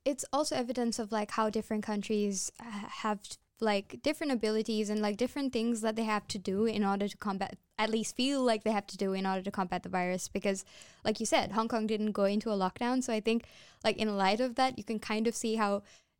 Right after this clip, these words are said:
other countries, like, maybe we, like, when we were talking about the Netherlands, like, they s-, they're looking at all the other cases and all the other countries in the world and how they're handling it as well. So I think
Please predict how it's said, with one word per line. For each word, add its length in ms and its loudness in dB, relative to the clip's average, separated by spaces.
other 160 0
countries, 380 -4
like, 180 -4
maybe 320 2
we, 180 2
like, 200 -2
when 140 2
we 100 2
were 120 0
talking 260 -2
about 160 -2
the 80 -2
Netherlands, 560 0
like, 180 0
they 100 2
s-, 260 -4
they're 260 -2
looking 480 2
at 120 2
all 440 4
the 160 -2
other 240 0
cases 500 -2
and 100 -2
all 120 2
the 140 0
other 120 0
countries 460 -4
in 80 0
the 80 -2
world 220 2
and 100 -2
how 160 2
they're 160 0
handling 300 -2
it 80 -4
as 180 -4
well. 380 0
So 160 0
I 100 4
think 380 0